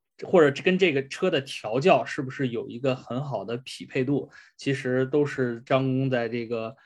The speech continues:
视频里展现的。但是我想说的一点，还有一个张工在视频里明确说的，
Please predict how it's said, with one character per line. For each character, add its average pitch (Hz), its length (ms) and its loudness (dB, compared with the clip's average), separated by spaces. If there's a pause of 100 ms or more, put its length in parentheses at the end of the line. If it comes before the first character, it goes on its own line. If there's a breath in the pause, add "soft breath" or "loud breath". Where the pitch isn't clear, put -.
(160 loud breath)
视 - 220 -4
频 139 200 0
里 147 140 4
展 135 240 0
现 131 240 -4
的。 95 160 -12
但 160 100 2
是 160 320 6 (320 loud breath)
我 185 140 6
想 147 260 4
说 175 240 4
的 170 80 6
一 156 140 2
点， 113 240 -2
还 147 140 0
有 156 100 4
一 127 160 0
个 127 260 2
张 147 200 0
工 151 200 -2
在 120 440 2
视 - 180 -8
频 135 240 -2
里 123 140 2
明 113 200 -2
确 143 240 4
说 175 300 6
的， 120 160 0